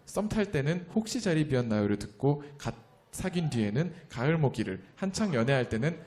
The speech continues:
미쳤나봐와 살 빼지 마요를 듣던 저는 얼마 전 긴 연애를 끝내고 기억을 들으며 하염없이 슬퍼만 했습니다.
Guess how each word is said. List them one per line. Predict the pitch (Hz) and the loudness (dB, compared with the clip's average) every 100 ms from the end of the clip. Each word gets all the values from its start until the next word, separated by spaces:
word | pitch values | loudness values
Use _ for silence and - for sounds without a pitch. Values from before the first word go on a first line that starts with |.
| - | -8
미쳤나봐와 | 131 - 196 180 143 110 123 | -6 0 0 2 2 4 2
살 | 143 202 202 | 2 -2 2
빼지 | 214 202 | 0 2
마요를 | 156 120 117 120 | 2 2 0 -2
듣던 | - 135 | -2 -2
저는 | 120 104 139 156 - - | -2 0 0 0 -6 -4
얼마 | - 127 143 | 2 4 6
전 | 147 139 | 4 2
긴 | - 135 | -2 0
연애를 | 110 107 110 | 2 2 2
끝내고 | 120 113 107 107 | 2 0 0 -2
기억을 | - 120 117 120 117 | 2 4 6 6 4
들으며 | 117 110 110 110 - - - - - - - - - - - - - - - - - - - - - - - - - - | 4 2 4 4 2 0 0 0 0 0 0 0 -2 -2 -2 -4 -4 -4 -6 -6 -6 -8 -10 -8 -8 -8 -6 -8 -8 0
하염없이 | 202 185 165 139 - 147 | 8 8 10 6 6 4
슬퍼만 | 139 156 - 139 135 | 6 4 6 6 6
했습니다. | 123 - 117 107 101 | 4 2 -2 0 -2